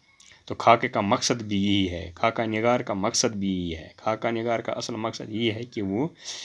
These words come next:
ज़िंदगी की मुक-, मुक-, मुक-, मुकम्मल तस्वीर सामने लाए। जिस तरह खूबियों का बयान मरूबियत से पाक होना चाहिए, इसी तरह खामियों के बयान, बयान में तहकीर व अहनत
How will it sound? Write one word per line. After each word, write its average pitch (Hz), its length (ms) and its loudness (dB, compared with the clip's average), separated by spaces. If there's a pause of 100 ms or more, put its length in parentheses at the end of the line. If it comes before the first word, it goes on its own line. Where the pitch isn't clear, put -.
(300)
ज़िंदगी 104 460 0
की 104 120 -4
मुक-, 113 260 -4
मुक-, 120 260 -2
मुक-, 120 420 -2
मुकम्मल 113 380 4
तस्वीर 101 680 2 (640)
सामने 104 520 4
लाए। 92 420 4 (260)
जिस 95 200 -2
तरह 117 180 2
खूबियों 131 480 2
का 120 140 2
बयान 104 480 2
मरूबियत 113 400 2
से - 140 -2
पाक 117 460 6
होना 117 260 -2
चाहिए, 120 320 -2
इसी - 200 -8
तरह 98 180 -4
खामियों 113 500 -2
के 98 180 0
बयान, 110 520 2 (3000)
बयान 107 640 4
में 123 400 0 (340)
तहकीर 117 440 2
व 101 60 4
अहनत 113 520 2